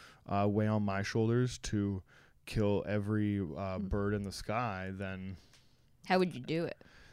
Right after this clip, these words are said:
Speaker 1: That's a great question, Jackie. I'm glad you asked. At
Speaker 2: Mm-hmm.
Speaker 1: first, I think I would go with, um, like, some Wile E. Coyote tactics, just
Speaker 2: Mm-hmm.
Speaker 1: because, like, I want the movie to be good.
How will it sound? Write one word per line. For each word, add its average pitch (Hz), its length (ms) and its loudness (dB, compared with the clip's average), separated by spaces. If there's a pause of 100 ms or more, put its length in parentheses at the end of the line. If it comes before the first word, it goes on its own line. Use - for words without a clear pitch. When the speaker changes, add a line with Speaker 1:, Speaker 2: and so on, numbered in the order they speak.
(120)
Speaker 1:
That's 117 120 -2
a 117 40 -6
great 101 140 0
question, 101 280 -4
Jackie. 104 260 -4
I'm 120 60 -2
glad 113 240 0
you 107 100 0
asked. 104 240 -2
At 110 80 2
Speaker 2:
Mm-hmm. 202 120 0
Speaker 1:
first, 135 360 2
I 120 80 2
think 117 260 -4
I 113 80 0
would 107 220 -2
go 107 220 0
with, 104 320 0
um, 95 200 -4
like, 98 200 -4
some 107 160 -4
Wile 104 180 0
E. 104 40 -2
Coyote 104 360 -2
tactics, 117 460 -2
just 117 200 -6
Speaker 2:
Mm-hmm. 180 120 -2
Speaker 1:
because, 170 260 -2
like, 101 180 -4
I 101 140 -2
want 107 180 -2
the 98 60 -4
movie 107 280 -4
to 120 60 -2
be 120 120 -2
good. 131 240 -2